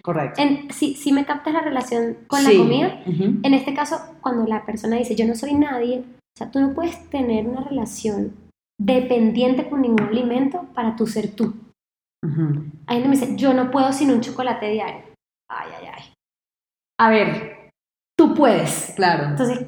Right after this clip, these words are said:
Speaker 2: ¿qué, qué control tiene el chocolate sobre ti? El
Speaker 1: Tú
Speaker 2: chocolate
Speaker 1: eres
Speaker 2: no se
Speaker 1: tú.
Speaker 2: compra solo.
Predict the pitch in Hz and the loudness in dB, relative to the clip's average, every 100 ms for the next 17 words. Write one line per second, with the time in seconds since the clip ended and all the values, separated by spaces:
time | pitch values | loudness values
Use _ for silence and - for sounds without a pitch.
0 | - 285 269 - - 285 311 311 349 - | 0 0 0 -4 -2 0 2 4 4 6
1 | 370 349 359 254 233 233 330 294 214 - | 4 4 0 2 2 0 0 -2 -2 0
2 | 381 - - - 269 285 - 427 381 277 | 0 0 -10 -4 -2 2 4 6 6 4
3 | 208 294 262 220 - 294 226 175 175 | 4 4 2 0 0 2 2 2 -2